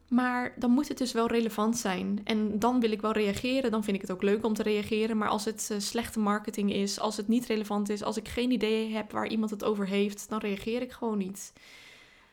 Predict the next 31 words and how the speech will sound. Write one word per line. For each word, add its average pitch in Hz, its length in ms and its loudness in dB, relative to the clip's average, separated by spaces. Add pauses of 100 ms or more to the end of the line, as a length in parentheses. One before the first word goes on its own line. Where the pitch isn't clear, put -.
(200)
Het 208 100 -6
was 247 160 0
zelfs, 214 340 0
eh, 202 140 0
een 202 100 2
voicebericht 208 560 2
trouwens. 196 360 -2
En 226 100 -2
ik 202 80 -4
heb 208 180 -4 (100)
een 202 120 0
hekel 208 640 2
normaal, 180 380 0
hè, 277 140 -2
aan 202 180 -2
voiceberichtjes. 196 920 -6 (420)
Want 208 140 -2
ik 202 60 -4
vind 220 120 0
ze 196 60 -6
vaak 196 200 -2
veel 330 380 -2
te 233 100 0
lang. 208 300 4
En 202 80 4
dan 202 80 4
denk 202 160 4
ik 202 100 -6
alleen 214 140 0
maar, 214 160 2
"Oh, 202 220 -2